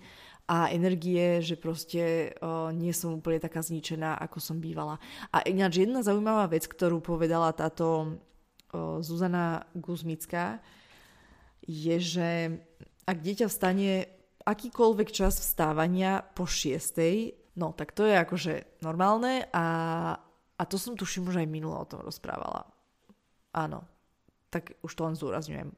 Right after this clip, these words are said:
lebo ja som si myslela, že to nie je normálne, lebo mne sa nechcelo ešte vstávať.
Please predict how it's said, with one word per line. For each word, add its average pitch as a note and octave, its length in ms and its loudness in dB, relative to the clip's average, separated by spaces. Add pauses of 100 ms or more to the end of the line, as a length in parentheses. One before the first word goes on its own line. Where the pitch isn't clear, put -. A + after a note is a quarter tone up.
(120)
lebo D#3+ 560 -2
ja F3 160 -2
som E3+ 80 -2
si E3 160 -2
myslela, E3 320 0
že D#3 400 -2 (260)
to F3 80 2
nie D#3+ 160 0
je D#3+ 80 0
normálne, G3 400 2
lebo E3 240 -2
mne D#3+ 160 -4
sa E3+ 80 -4
nechcelo D3+ 320 -4
ešte - 160 -8
vstávať. C3 400 -6